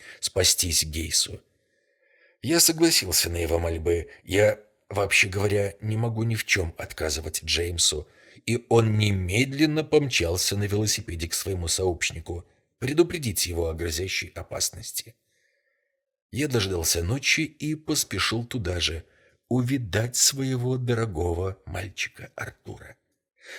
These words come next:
Вот и всё, что я знаю, мистер Холмс. Я был вполне откровенен с вами. Надеюсь, и вы выскажете откровенно своё мнение.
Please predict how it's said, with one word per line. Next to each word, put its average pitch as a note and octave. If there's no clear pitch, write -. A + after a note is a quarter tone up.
Вот E3
и F3
всё, -
что C3
я C3+
знаю, G2
мистер G2
Холмс. G2
Я G#2+
был A#2+
вполне A2
откровенен A2+
с -
вами. F2
Надеюсь, A#2
и F3
вы D3+
выскажете B2+
откровенно F2
своё F2
мнение. F2